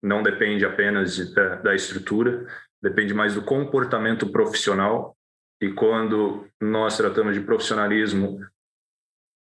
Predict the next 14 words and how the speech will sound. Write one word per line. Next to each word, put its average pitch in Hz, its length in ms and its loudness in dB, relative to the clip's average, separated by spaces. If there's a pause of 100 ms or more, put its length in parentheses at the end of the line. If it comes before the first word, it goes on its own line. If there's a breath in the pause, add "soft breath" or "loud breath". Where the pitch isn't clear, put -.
(400 loud breath)
isso 113 260 0
não 123 180 0
quer 120 220 2
dizer 104 720 0 (160)
um 107 340 2
significado 104 960 0
voltado 101 720 0
a 92 140 -2
clube-empresa. 117 840 0 (1080)
Comportamento 127 880 0 (100)
é 120 60 0
diferente 113 520 0
de 127 80 0
instituição. 127 760 0